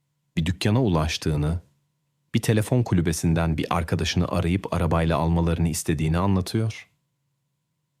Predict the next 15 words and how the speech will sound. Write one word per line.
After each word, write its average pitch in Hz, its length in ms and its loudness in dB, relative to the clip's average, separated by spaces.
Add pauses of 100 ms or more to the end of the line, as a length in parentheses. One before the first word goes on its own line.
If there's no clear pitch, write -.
(120)
Bu 87 120 -2
bilgi 82 240 0
soruşturmacıları 85 840 -2
şaşırtıyor 104 640 -2
çünkü - 300 -2 (100)
arama 85 320 0
köpeğinin 78 580 -2
bulduğu 82 380 -2 (120)
iz 104 380 -2 (400)
tam 85 200 -2
da 80 100 0
bu 90 80 -4
telefon 85 400 -2
kulübesine 80 520 -2
götürüyordu. 78 640 -4